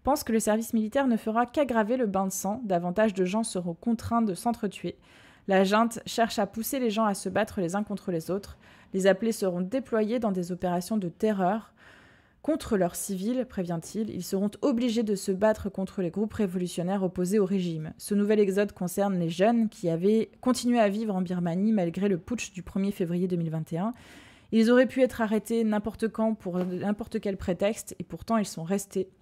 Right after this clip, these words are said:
Sous la dictature militaire, ils ont perdu leur liberté, la possibilité d'obtenir une éducation et de trouver un emploi. C'est peut-être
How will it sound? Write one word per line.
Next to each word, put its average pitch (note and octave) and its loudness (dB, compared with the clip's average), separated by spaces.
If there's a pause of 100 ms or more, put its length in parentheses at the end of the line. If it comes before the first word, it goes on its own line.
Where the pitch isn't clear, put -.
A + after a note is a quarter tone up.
(360)
Sous - -14
la G3 2
dictature G3+ -2
militaire, G#3 2
ils F3+ 0
ont F3+ 0
perdu G3+ 0
leur G3 0
liberté, F3+ -4
la F#3 2
possibilité G3 -2
d'obtenir G3 -2
une F#3 0
éducation F3 -2
et A#3 2
de F#3 -4
trouver F#3 -6
un F#3 -2
emploi. E3+ -6 (320)
C'est - -6
peut-être G#3+ 0